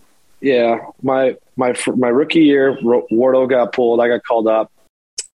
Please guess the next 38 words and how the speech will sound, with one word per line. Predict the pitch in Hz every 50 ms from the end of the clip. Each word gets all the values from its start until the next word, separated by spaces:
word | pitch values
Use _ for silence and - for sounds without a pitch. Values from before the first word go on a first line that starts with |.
| _ _ _ _ _ -
uh, | 110 104 104 101 101
just, | 104 113 110 - -
just | - - -
to | - 101
back | 95 110 107 107 -
up | 117 104 -
for | - 104
a | 107
game. | 101 110 107 107 107 104
I | 101
think | 101 - 110 95 82 - _
Mike | 113 117 113 107 -
Layton | 110 110 110 92 110 110
was | 104 98 101
the, | 107 107 101 101 98 - - - _ _ _ _ -
was | - 104 98
the | 98
backup | 90 110 110 110 107 - 110 -
at | 101 101
the | 101 101
time, | - 104 107 110 110 104
but | 101 104 101
he | 104 117
hadn't | 117 110 101 104 101
played | - 110 110 107 104
in | 101
forever, | 101 - 104 104 104 101 107 104
so | - -
they | 101 101 104
wanted | 104 104 104 104 104 95
to | 98
give | 98 110 110 107
him, | 107 107 98 101
like, | 101 98 -
a | 107 101
little | 101 117 107 104
conditioning | - - 101 98 110 104 - - 101 92
stint. | - - - 101 101 95